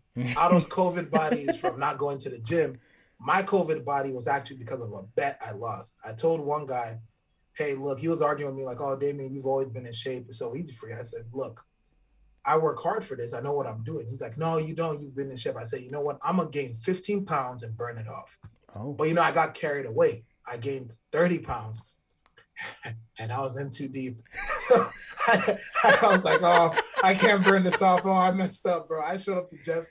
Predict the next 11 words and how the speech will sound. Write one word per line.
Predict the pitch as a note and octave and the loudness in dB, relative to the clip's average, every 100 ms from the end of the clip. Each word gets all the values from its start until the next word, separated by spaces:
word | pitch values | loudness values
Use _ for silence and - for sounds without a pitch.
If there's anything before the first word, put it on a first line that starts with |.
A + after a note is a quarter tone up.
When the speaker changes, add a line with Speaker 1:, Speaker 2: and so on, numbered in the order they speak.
| - | -4
Speaker 2:
Badu, | D3 D3+ D#3 D#3+ - _ _ _ - | -4 -4 -8 -12 -16 _ _ _ -8
uh, | C3+ C3 | -6 -4
his, | C3 C#3 C#3+ | -4 -6 -4
uh, | C3+ B2 A2+ - | -4 -6 -10 -10
bridal | C#3 D#3 D#3+ | -2 0 0
shower | D3+ D3+ C#3+ C3 | -2 -2 -2 -6
in | C3+ B2 | -10 -12
size | A2 D3 D#3 | -4 -4 -4
forty | D#3 - D#3 D#3 | -6 -2 0 0
jeans. | D3 B2 D3+ D#3+ E3 D#3+ - _ | -6 -10 -8 -6 -8 -12 -18 _
Speaker 1:
Size | - - G3 G3 A3 | -18 -8 -4 -2 -2